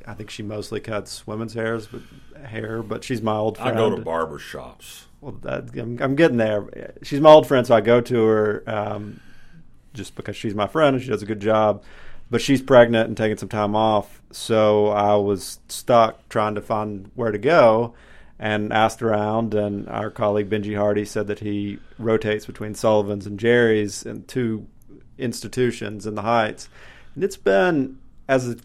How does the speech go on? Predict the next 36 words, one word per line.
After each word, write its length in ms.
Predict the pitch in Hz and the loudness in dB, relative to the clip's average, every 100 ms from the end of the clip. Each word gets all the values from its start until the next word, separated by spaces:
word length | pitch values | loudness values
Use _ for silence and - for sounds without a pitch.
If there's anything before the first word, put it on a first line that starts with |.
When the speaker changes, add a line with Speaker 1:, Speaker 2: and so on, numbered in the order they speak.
| - | -12
Speaker 1:
kid, 500 | - 202 123 113 113 | 0 6 8 6 2
I 280 | - - 127 | -4 2 4
always 320 | 131 120 110 | 4 2 0
went 340 | 117 113 110 | -2 -2 -4
to 340 | - 110 107 113 | -6 -2 0 0
a 60 | |
barbershop, 880 | 104 113 110 113 - 110 113 107 - - - | 2 4 4 2 -2 0 0 0 -8 -20 -14
uh, 240 | 107 110 117 | -12 -10 -10
in 100 | 113 | -10
Searcy, 720 | - 117 117 113 113 110 - - - - - - | -2 -2 -2 -6 -6 -8 -12 -20 -20 -20 -20 -16
um, 680 | 110 107 107 107 107 104 139 - - - - - | -10 -8 -6 -6 -8 -12 -16 -20 -20 -20 -20 -10
where 200 | 131 117 | 2 2
I 40 | |
grew 240 | 107 113 117 | 4 4 8
up 240 | 117 113 | 8 6
with 120 | - | -4
this 160 | 110 - | -8 -8
guy 240 | 113 107 | -4 -4
that 120 | 110 107 | -2 -2
everybody 480 | 104 107 104 101 - - | -2 -2 -2 -6 -16 -6
called 280 | 110 98 | -4 -4
Smokin' 580 | - - 110 107 113 104 | -8 -4 -2 -2 -4 -6
Joe, 560 | 101 110 110 107 101 - | 0 2 2 0 -6 -12
and 140 | - 113 | -14 -10
he 160 | 117 | -8
used 540 | 110 113 113 107 104 127 | -6 -4 -4 -6 -10 -14
a, 460 | 117 107 113 110 - | -12 -10 -12 -12 -16
a 140 | 123 110 | -18 -18
Flowbee, 800 | - 123 110 120 131 156 165 - - | -14 -6 -2 -2 0 -4 -6 -12 -16
I 80 | |
think 160 | 127 135 | -14 -12
is 100 | 131 | -10
what 100 | 151 | -10
it 60 | 147 | -10
was 100 | 135 | -12
called. 420 | 156 151 160 | -8 -8 -8